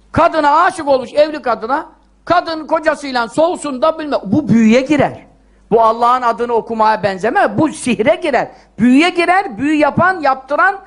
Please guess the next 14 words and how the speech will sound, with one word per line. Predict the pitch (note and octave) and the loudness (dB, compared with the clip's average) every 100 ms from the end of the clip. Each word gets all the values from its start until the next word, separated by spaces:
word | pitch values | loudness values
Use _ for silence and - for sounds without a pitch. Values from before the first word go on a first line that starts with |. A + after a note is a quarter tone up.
| _ F3 | _ 0
lanetlenmiştir. | A#3 C4 C4+ C4+ B3+ C#4 F4 - A3+ D3 _ _ _ _ _ _ _ - | 0 0 -4 -4 -8 -8 -16 -14 -14 -14 _ _ _ _ _ _ _ -8
Ya | D3+ | -2
böyle | G3+ C#4 | 0 0
şeyler | D4 C#4+ C4+ F#3 | 2 2 2 2
yapmayın. | C#4+ F#4 F#4 E3+ - _ _ _ _ _ _ - | 2 2 -2 -14 -16 _ _ _ _ _ _ -6
Ama | E4+ D4+ D4+ | -2 -2 -2
bir | D4+ | -6
kızı | D4+ C#4+ D4 | -6 -6 -4
evlenmek | C#4 C#4+ D4 C#4+ C#4+ C4 | 2 2 4 2 0 -2
istiyorsun, | B3+ A3 A#3+ | 0 -2 0
o | D4 D#4 | 0 0
da | D4+ | 0
müsaittir | C#4+ - C#4+ C#4+ C#4+ B3+ | -2 0 0 0 0 0
evlenmeye, | A#3+ A3+ A3 G3+ F3+ | 2 0 0 0 0